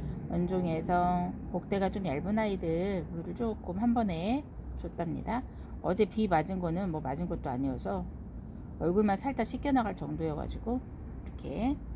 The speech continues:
소인제금에 물을 줬고요. 여기 홍치아에도 물을 조금 줬어요.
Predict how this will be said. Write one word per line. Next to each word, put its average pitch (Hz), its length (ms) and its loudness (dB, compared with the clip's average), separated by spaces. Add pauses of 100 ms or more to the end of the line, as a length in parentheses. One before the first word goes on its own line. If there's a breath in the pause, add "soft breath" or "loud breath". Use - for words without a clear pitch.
(280)
소인제금에 180 520 0
물을 147 240 -4
줬고요. 143 720 0 (540)
여기 160 240 -2
홍치아에도 240 580 2
물을 156 340 -4
조금 262 280 0
줬어요. - 440 -6